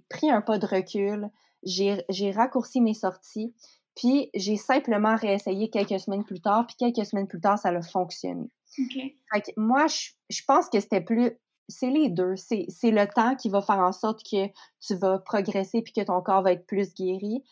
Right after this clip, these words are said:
Speaker 1: Puis c'est un signe aussi que t'as plus de travail à faire côté renforcement pelvien,
Speaker 2: Ok.
Speaker 1: puis ouais, fait que c'est les deux.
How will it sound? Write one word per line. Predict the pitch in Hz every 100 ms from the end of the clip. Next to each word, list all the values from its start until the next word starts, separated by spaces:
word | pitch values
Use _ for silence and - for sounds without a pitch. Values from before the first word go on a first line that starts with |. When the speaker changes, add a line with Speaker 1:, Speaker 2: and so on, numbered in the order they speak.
| _ _ -
Speaker 1:
Puis | 240 294
c'est | 311 226
un | 190
signe | 196 - 240
aussi | 214 214 233 226
que | 226 202
t'as | 202
plus | 170 214
de | 196
travail | 196 - 180 185
à | 180
faire | 196 190 196 -
côté | 185 180 185 185 190 _ -
renforcement | 180 190 190 185 208 185 175
pelvien, | 175 185 170 180 180 180
Speaker 2:
Ok. |
Speaker 1:
puis | 165 233 170 180 - _ _ _
ouais, | 196 160 -
fait | - 196
que |
c'est | 233
les | 208 196
deux. | 170